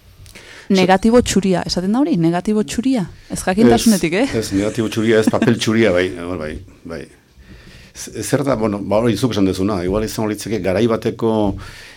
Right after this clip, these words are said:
Speaker 2: e, ilunpetan jartzen gendunen, e, negatibo bat, ampliadora baten eta papel txuria jartzen gendunen, papel txuri hura gero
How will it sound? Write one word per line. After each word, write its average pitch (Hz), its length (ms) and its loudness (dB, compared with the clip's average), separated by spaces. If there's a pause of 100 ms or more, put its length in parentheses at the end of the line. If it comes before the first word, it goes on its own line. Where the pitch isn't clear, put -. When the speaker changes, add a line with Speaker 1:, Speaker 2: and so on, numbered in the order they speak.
Speaker 2:
e, 95 140 -2 (800)
ilunpetan 107 500 0
jartzen 107 380 -6
gendunen, 104 340 -2
e, 101 140 -2 (180)
negatibo 101 600 -2
bat, - 260 0 (160)
ampliadora 98 560 -2
baten 95 320 -4
eta 76 220 -12 (500)
papel - 320 -4
txuria 95 400 -2
jartzen 92 320 -6
gendunen, 95 400 -4
papel 92 240 -10
txuri 92 240 -2
hura 90 220 -2
gero 92 240 -4